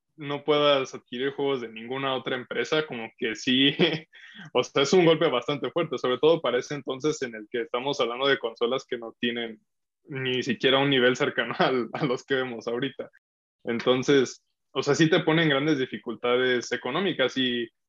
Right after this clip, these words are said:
es curioso que, como mencionaste hace rato, en, les haya ido bastante bien en Europa y también en Brasil. En Europa vendieron, eh, seis punto veinticinco millones de copias. Eso es, o sea, ya es que te vaya, digamos, de manera considerablemente bien.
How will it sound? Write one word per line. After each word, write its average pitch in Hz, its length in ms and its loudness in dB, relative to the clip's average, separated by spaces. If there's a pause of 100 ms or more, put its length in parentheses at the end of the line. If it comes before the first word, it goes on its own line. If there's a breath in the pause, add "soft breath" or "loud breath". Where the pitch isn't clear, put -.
(200)
es 143 180 0
curioso 180 600 0
que, 113 500 -6
como 131 180 -6
mencionaste 139 420 -4
hace 156 120 -2
rato, 139 240 0 (240)
en, 131 300 -6
les 123 180 -4
haya 160 160 6
ido 160 260 6 (160)
bastante 151 440 -2
bien 151 140 -6
en 151 120 -12
Europa 123 380 -2
y - 60 0
también - 260 -16
en 135 160 -16
Brasil. - 360 4
En 123 140 2
Europa 131 320 0
vendieron, 131 580 -2 (520)
eh, 110 540 -2
seis 139 260 0
punto 143 320 -2
veinticinco 131 500 -6
millones 123 460 -2
de 117 100 -6
copias. 123 380 0
Eso 139 340 0
es, - 420 -6
o - 60 -20
sea, 123 220 2
ya 120 260 0
es 147 220 -2
que 131 100 -2
te 117 140 -8
vaya, 120 320 0 (260)
digamos, 131 240 -6
de 123 80 0
manera 120 320 -6 (100)
considerablemente 120 800 0
bien. 123 300 -6